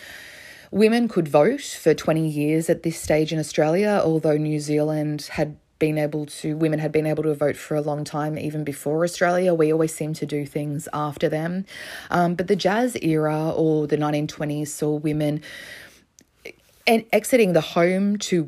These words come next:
work for themselves, um, to express themselves more. And kind of superficially, the, the jazz bob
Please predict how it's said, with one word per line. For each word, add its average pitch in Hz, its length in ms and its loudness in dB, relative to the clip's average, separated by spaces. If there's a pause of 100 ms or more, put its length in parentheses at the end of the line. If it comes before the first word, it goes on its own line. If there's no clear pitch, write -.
work 160 340 2
for - 160 -4
themselves, 160 880 -4
um, 160 280 -2
to 156 200 -2
express 143 520 -4
themselves 156 520 -2
more. 165 360 -2 (420)
And 185 440 2 (760)
kind 208 180 -2
of 180 220 0
superficially, 165 920 -2
the, 165 220 0 (160)
the 185 160 2
jazz 175 360 2
bob 147 520 2